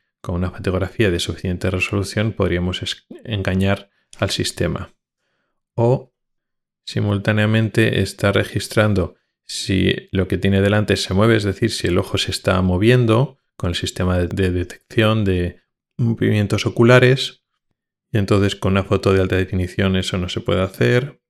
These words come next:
Todavía no sabemos cómo será de fácil o de difícil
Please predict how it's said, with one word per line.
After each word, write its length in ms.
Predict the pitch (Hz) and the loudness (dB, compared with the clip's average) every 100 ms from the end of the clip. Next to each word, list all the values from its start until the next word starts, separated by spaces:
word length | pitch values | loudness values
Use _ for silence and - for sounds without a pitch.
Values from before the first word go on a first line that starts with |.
| - | -2
Todavía 280 | 117 117 | 2 2
no 120 | 123 127 | 4 2
sabemos 420 | 117 113 117 123 | 2 2 2 -2
cómo 320 | - 110 110 | -2 0 0
será 360 | - 107 104 110 | 0 -2 0 -2
de 260 | 123 104 | -4 -6
fácil 460 | 98 113 110 120 107 | -4 -4 -2 -2 0
o 60 | |
de 80 | 101 | 0
difícil 600 | 95 - 95 107 104 101 | 0 -4 -6 -2 -2 -6